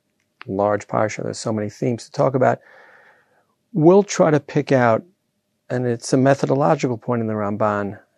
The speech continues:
that oftentimes the Ramban makes a point and it reveals something more about the story in the Torah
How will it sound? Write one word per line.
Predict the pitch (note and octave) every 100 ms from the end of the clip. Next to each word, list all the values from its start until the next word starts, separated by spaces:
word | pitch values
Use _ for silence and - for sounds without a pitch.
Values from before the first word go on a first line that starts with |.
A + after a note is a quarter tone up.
| D4
that | D3 B2
oftentimes | C3 E3+ - D3+ D#3 C3+
the | B2+
Ramban | A#2 A#2+ B2 A#2
makes | A#2+ A#2 -
a |
point | A2 - E3 C#3 A#2+ - _ _ _ _ _ _ _ _ _ _ _
and | - B2 B2 B2 A#2+ -
it | C3+
reveals | - C3 A#2+ C#3+ E3+ D#3
something | - D#3 C#3 - C#3 B2 B2
more | C#3+ D3
about | B2+ A#2+ A#2
the | -
story | A#2 - C#3+ C3+ C3
in | A#2 A#2
the |
Torah | A#2 F#3+ F3+ D3 C3